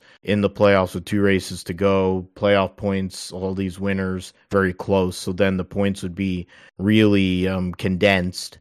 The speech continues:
uh, minus whoever wins the regular season title, which right now at this moment looks like Corey Heim. They'll be running at Pocono next week. Uh, we'll preview that on the G S P. Um, I'll be attending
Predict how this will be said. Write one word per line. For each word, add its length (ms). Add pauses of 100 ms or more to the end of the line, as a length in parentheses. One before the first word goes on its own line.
(120)
uh, 200
minus 640
whoever 560
wins 320
the 80
regular 360
season 340
title, 340
which 180
right 220
now 320 (260)
at 200
this 200
moment 380
looks 240
like 220
Corey 320
Heim. 420 (260)
They'll 140
be 140
running 260
at 140
Pocono 400
next 400
week. 420 (280)
Uh, 360 (260)
we'll 140
preview 440
that 240
on 240
the 200
G 240
S 220
P. 420 (280)
Um, 380
I'll 140
be 340 (140)
attending 680